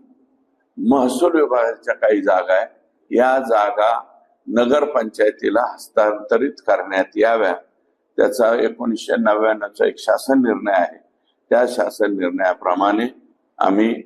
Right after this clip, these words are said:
अ, त्या जागा घेण्यासाठी, अ, राज्य सरकारकडे प्रस्ताव पाठवावा,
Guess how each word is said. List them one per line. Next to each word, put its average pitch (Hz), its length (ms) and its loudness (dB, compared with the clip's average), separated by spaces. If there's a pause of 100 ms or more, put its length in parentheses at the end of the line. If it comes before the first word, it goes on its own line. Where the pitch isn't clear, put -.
(920)
अ, 90 240 2
त्या 101 280 0
जागा 101 380 0
घेण्यासाठी, 113 720 -2 (760)
अ, - 40 -2
राज्य 104 580 0
सरकारकडे 110 720 -2
प्रस्ताव 101 500 -2
पाठवावा, 95 600 0